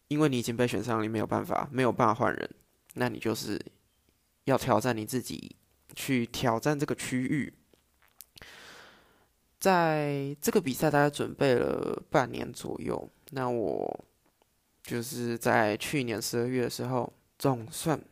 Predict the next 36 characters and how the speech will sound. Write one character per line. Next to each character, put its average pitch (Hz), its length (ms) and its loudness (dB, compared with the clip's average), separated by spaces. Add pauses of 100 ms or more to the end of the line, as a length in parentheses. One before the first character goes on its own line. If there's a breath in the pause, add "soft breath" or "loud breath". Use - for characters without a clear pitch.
(100)
把 120 120 -4
它 123 60 0
解 - 200 -6
决。 - 260 -6
那 147 240 0
当 139 240 2
然 123 160 2
成 127 240 -4
果 143 100 4
我 107 140 2
觉 107 160 2
得 73 240 4 (420 loud breath)
我 143 160 4
自 175 140 0
己 143 140 -4
说 143 200 -2
算 - 640 -2
已 - 80 -6
经 131 220 -4
很 131 140 0
满 113 260 -2
意 113 200 -6
了， - 180 -6 (100)
而 120 80 0
且 120 180 -2
也 123 160 -2
觉 - 160 -4
得 90 380 -2
有 - 160 -2
在 123 240 -2
这 113 140 -6
个 - 600 -4
区 - 380 -6
域 147 220 -2
里 - 120 -10
面 127 240 -4